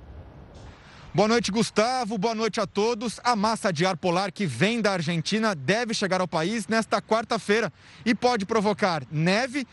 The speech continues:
e chuva congelada. Além disso, os meteorologistas alertam que os efeitos do frio intenso devem chegar a outras regiões do país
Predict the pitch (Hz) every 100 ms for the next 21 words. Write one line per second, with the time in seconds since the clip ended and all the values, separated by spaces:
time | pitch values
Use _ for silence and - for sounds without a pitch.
0 | - - 262 - - 254 285 277 - 269
1 | 240 240 185 214 135 104 - - - -
2 | - 202 220 214 170 247 - 247 208 226
3 | 220 214 165 240 - 226 202 185 214 214
4 | 196 240 240 - 226 226 196 165 175 226
5 | 262 196 214 240 - - - - 151 208
6 | 247 208 185 196 175 208 190 175 208 226
7 | 202 156 196 156 185 202 190 175 185 170
8 | 220 -